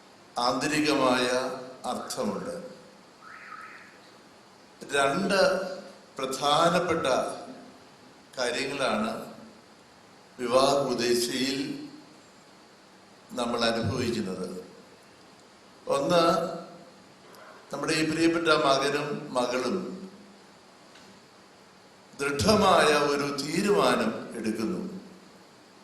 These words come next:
പരസ്പരം മരണം വരെ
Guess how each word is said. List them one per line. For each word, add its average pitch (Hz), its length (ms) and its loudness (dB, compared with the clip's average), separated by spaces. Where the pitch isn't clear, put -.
പരസ്പരം 135 1000 0
മരണം 135 540 4
വരെ 127 640 2